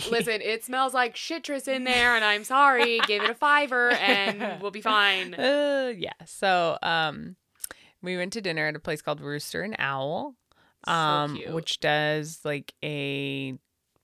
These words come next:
Speaker 2: pre-fee four-course menu.
Speaker 1: Yeah.
Speaker 2: Like, you pick from the items. So small. The restaurant's small.
Speaker 1: Very
Speaker 2: Restaurant's
Speaker 1: small.
Speaker 2: small. So, um, was very excited that we were able to get a reservation when we did.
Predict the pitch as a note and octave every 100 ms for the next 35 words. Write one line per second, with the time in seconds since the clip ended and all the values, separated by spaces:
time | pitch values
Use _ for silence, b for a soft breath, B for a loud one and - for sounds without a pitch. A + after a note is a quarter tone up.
0 | - - D#3 D3 - C#3+ C#3+ C#3 C3+ -
1 | C3+ C3 C3+ - C3+ C3 C3 - - C3+
2 | B2 A#2+ A#2 C3+ B3+ D4 _ F#3 F3 C3+
3 | - C3+ C3+ C3+ - C3+ C#3 - - -
4 | C#3 C3 C3 C3+ C#3 D#3 D3+ C3 B2+ E3
5 | D4 E4+ - b b b b _ _ -
6 | - - - - D#3+ B2+ C#3 D3+ F#3 G#3+
7 | _ - - A#3 - F#3+ F#3+ F3 F#3 A#3+
8 | B3 B3 - F2+ G#3 A3 _ - F#3+ G3
9 | G3+ G3+ G3 G#3 - - F#3 - - B2+
10 | B2+ - C#3 C3+ C3 C3+ C#3 D3 C3+ A#2+
11 | D#3 B2 B2+ F2 C3 B2+ B2 B2+ B2+ B2+
12 | B2+ C3 C3+ C3 - E3 E3 D#3 E3 D3+
13 | E2+ A#2+ G3+